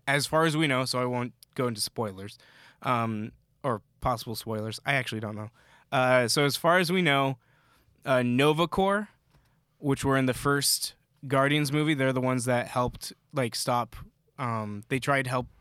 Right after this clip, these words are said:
helping the planet stop, uh, what's his face?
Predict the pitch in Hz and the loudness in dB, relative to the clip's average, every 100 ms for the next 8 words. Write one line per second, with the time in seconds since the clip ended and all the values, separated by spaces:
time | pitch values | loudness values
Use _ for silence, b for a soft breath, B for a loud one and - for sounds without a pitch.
0 | _ _ _ - 135 131 131 113 - 123 | _ _ _ -6 -4 0 -2 -2 -2 -2
1 | 123 139 - 123 120 117 117 107 101 98 | 0 -2 -4 0 0 -2 -4 -4 -4 -8
2 | - B B B B B B B B B | -12 B B B B B B B B B
3 | B B B B _ 113 127 - 131 127 | B B B B _ -6 -4 -4 -2 -2
4 | - | -6